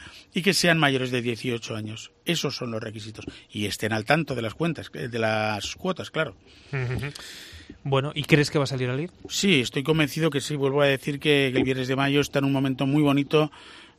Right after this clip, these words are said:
Speaker 1: eh, es para disfrutarlo. Ahora, yo a cualquiera que entre no es que le aconseje, porque consejos vendo que para mí no tengo,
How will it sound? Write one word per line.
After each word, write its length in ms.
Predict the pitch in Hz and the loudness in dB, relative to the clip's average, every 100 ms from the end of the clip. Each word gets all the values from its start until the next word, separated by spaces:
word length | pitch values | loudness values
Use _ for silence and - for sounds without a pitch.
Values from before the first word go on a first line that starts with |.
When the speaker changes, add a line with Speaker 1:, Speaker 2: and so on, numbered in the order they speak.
| - | -8
Speaker 1:
eh, 200 | 143 143 | -2 0
es 120 | 135 | 2
para 180 | 151 143 | 4 4
disfrutarlo. 640 | 135 117 135 151 156 165 | 4 -2 4 6 8 10
Ahora, 300 | 151 156 123 - | 10 8 6 0
yo 460 | 151 135 151 156 - _ _ - | -4 4 6 6 2 _ _ -4
a 120 | 151 | -2
cualquiera 460 | - 135 - 147 | 2 0 2 2
que 80 | 147 | 2
entre 200 | 151 151 | 0 2
no 80 | 156 | 0
es 100 | 147 | 0
que 100 | - | 2
le 80 | 143 | 2
aconseje, 480 | 135 127 123 147 139 | 2 0 -2 -4 -2
porque 260 | 131 123 127 | -2 -2 -4
consejos 540 | 123 120 131 143 123 | -4 -4 -4 -2 -2
vendo 240 | 131 135 | 0 0
que 80 | 131 | 0
para 180 | 131 127 | 0 -2
mí 100 | 127 | -2
no 100 | 120 | -2
tengo, 280 | 143 135 | -2 -2